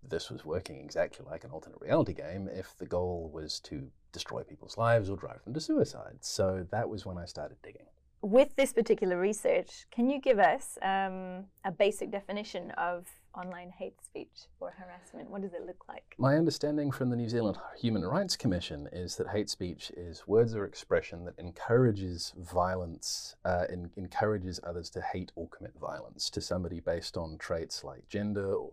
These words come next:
Speaker 1: race or disability or sexuality or religion, things like that. And so we can see examples all over the place. Pretty much the entire existence of Donald Trump. You've got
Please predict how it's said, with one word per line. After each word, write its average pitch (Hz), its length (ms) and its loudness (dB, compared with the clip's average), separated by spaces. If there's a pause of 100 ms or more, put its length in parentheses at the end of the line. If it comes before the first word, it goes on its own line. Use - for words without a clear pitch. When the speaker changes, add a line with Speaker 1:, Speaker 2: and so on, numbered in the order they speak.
Speaker 1:
race - 400 -4
or 85 140 -16
disability 76 640 -4
or 67 100 -4
sexuality - 640 -6
or 65 120 -10
religion, 95 500 -4 (540)
things 131 240 8
like - 220 -4
that. - 220 -14 (540)
And 92 520 -2
so 95 800 0
we 110 140 0
can 120 120 -4
see 170 220 2
examples 92 640 2
all 92 200 -2
over 87 160 0
the 73 120 -8
place. - 320 -4
Pretty 110 160 -2
much 95 200 -4
the 85 80 -10
entire 85 380 -2
existence 82 420 -8
of - 80 -18
Donald - 320 -6
Trump. 110 520 2
You've 78 240 -12
got 78 180 -2